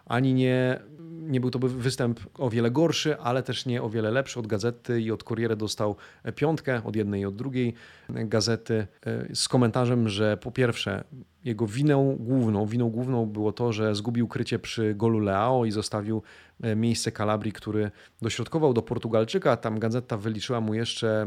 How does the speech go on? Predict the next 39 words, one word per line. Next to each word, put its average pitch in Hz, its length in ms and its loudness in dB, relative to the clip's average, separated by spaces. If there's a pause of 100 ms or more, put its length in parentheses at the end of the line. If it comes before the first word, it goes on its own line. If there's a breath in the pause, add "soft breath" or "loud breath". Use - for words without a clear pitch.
(140)
e, 110 160 -6
piłki, 156 400 -2
że 107 120 0
wymienił 110 320 2
najwięcej 110 400 0
piłek, 165 300 0
ponad 104 240 -2
siedemdziesiąt, 113 640 -2
ale 107 120 -2
też 101 160 -4
najwięcej 104 400 -2
stracił. 135 500 -2 (320 loud breath)
Chyba 120 160 2
siedemdziesiąt 120 460 0
cztery 123 220 0
wymienił, 123 380 2
osiemnaście 113 540 0
stracił. 104 540 -2
E, 104 260 -2
więc 113 180 2
z 113 40 -2
jednej 131 200 6
strony 120 320 4
im 107 120 2
więcej 123 320 4
wymienisz, 117 440 2
tym 104 160 -4
większa 107 280 -4
szansa 110 340 -2
oczywiście, 107 460 -4
że 104 100 0
więcej 113 480 0
też - 300 -2
stracisz, 131 580 -2
ale 117 320 0 (240 loud breath)
koniec 123 320 2
końców 117 480 -2
wypadkowa 107 580 -2
jest 107 340 -4